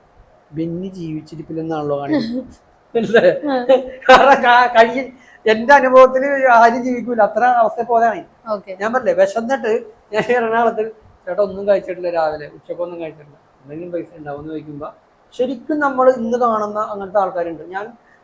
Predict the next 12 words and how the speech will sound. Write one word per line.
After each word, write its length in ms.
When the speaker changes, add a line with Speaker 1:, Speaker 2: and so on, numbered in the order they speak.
Speaker 1:
ഞാൻ 240
ആലോചിക്കാറുണ്ട്, 680
ഈ 220
അങ്ങനെയുള്ള 540
ആൾക്കാരെ 320
കാണുമ്പോൾ 320
ആലോചിക്കും, 260
അവരും 260
ഞാനും 260
തമ്മിൽ 180
എന്താ 300
വ്യത്യാസം? 440